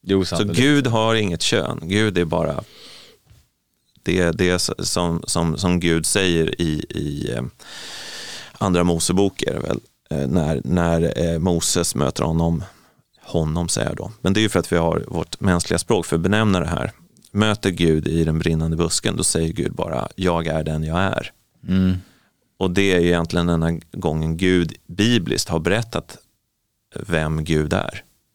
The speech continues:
Speaker 2: Eh, så att det är någonting bortom, liksom, kate-, de mänskliga kategorierna, eh, eh, manligt och kvinnligt.
Speaker 1: Mm.
Speaker 2: Här, det är det här som är det jungfruliga.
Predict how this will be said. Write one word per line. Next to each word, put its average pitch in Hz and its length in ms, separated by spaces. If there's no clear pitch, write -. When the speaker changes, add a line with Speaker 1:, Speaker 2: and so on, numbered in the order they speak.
Speaker 2:
Eh, 90 200
så - 140
att - 80
det 87 280
är 85 100
någonting 82 520
bortom, 90 680
liksom, - 460
kate-, - 360
de 85 260
mänskliga 87 340
kategorierna, 78 600
eh, 58 240
eh, - 240
manligt 85 380
och - 80
kvinnligt. - 440
Speaker 1:
Mm. 98 320
Speaker 2:
Här, 127 580
det 107 100
är 107 40
det 120 40
här 151 420
som 110 260
är 90 140
det 90 80
jungfruliga. 104 1040